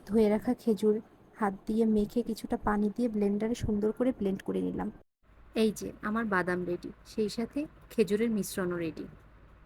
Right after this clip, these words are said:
প্যানে আবার কিছুটা ঘি গরম করলাম। এরপরে দিয়ে দিলাম খেজুরের মিশ্রণ। কিছুক্ষণ খুব ভালো করে নাড়াচাড়া করে ঘি মিশিয়ে দিয়ে দিলাম ভেজে রাখা বাদাম আর কিশমিশগুলো।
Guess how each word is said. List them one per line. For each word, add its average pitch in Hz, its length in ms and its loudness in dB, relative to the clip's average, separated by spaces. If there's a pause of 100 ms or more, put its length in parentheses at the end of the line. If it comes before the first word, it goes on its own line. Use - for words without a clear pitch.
(180)
প্যানে 202 320 2 (200)
আবার 202 200 -2 (100)
কিছুটা - 280 -8 (100)
ঘি 214 180 -2
গরম 190 300 -2
করলাম। 180 360 -4 (1700)
এরপরে 220 540 2 (320)
দিয়ে 226 220 2
দিলাম 202 240 2 (240)
খেজুরের 240 400 0
মিশ্রণ। 185 440 -4 (1400)
কিছুক্ষণ - 440 -4
খুব 247 220 -4 (200)
ভালো 202 260 2
করে 240 220 0
নাড়াচাড়া 208 480 -2
করে 220 260 -2 (520)
ঘি 185 220 0
মিশিয়ে 226 440 0 (580)
দিয়ে 214 160 2
দিলাম 226 300 0 (200)
ভেজে 196 220 -2
রাখা 208 240 -2 (100)
বাদাম 190 260 0 (120)
আর 220 180 -2
কিশমিশগুলো। 196 640 -8